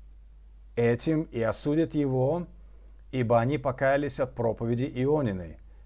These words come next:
И вот здесь больше Ионы. Царица Южная восстанет на суд с родом этим и осудит его, ибо она приходила от пределов земли послушать мудрости Соломоновой. И вот здесь больше Соломона».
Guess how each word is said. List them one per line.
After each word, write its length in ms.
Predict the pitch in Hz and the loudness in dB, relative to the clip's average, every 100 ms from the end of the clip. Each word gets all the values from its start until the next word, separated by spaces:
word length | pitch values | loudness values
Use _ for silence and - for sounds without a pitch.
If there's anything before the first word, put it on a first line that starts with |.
| - | -14
И 140 | - 98 | -8 -4
вот 260 | 117 156 120 | 0 0 0
здесь 280 | 131 120 | -2 -2
больше 440 | 98 123 131 135 139 | 0 0 0 0 2
Ионы. 400 | 139 110 87 78 - - - - - - - - | 4 2 -2 -10 -18 -20 -20 -20 -20 -20 -20 -18
Царица 540 | - 120 147 185 190 | -2 2 4 4 2
Южная 420 | 156 131 104 110 101 | 2 2 2 -2 -2
восстанет 540 | 110 - 127 117 110 | -2 0 0 2 -2
на 100 | 113 | -6
суд 280 | - 120 - | -6 -6 -4
с 80 | 117 | -2
родом 500 | 135 151 139 147 - - | 0 2 2 -2 -4 -2
этим 440 | 135 135 131 139 | 0 0 0 -6
и 140 | 123 | -2
осудит 500 | 120 117 143 131 131 | -2 0 -2 -2 -2
его, 220 | 131 131 131 | 0 0 0
ибо 240 | 110 117 | 2 0
она 180 | 135 135 | 0 -4
приходила 540 | 135 127 120 131 127 | -6 -4 -4 0 0
от 120 | 113 | -2
пределов 460 | - 110 123 127 107 | -4 -4 0 0 -2
земли 360 | 98 110 127 143 | -4 -2 -2 -2
послушать 600 | 120 - 135 131 120 - | -4 -6 -8 -6 -8 -4
мудрости 520 | 127 131 127 - 117 | -2 -2 -4 -6 -10
Соломоновой. 800 | - 123 127 160 160 107 87 - - - - - - - - | -4 -2 2 2 2 0 -4 -10 -20 -20 -20 -20 -20 -20 -8
И 140 | 107 | -4
вот 280 | 107 151 123 | 0 2 0
здесь 340 | 110 131 120 | 0 0 0
больше 640 | 107 120 127 - 135 123 110 - - - | 0 0 0 0 -4 -4 -4 -14 -20 -18
Соломона». 800 | - 117 117 123 127 101 78 | -2 2 2 2 2 0 -4